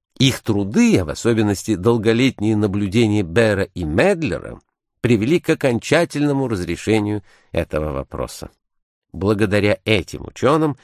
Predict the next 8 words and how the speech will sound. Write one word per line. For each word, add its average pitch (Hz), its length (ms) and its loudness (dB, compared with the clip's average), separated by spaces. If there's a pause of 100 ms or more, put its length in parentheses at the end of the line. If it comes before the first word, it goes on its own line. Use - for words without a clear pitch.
(460)
в - 40 -8
настоящее 143 680 2
время 147 340 2
точно 156 480 0
установлена 120 760 0
высота 95 480 -4
лунных 80 460 -4
гор. 80 440 -6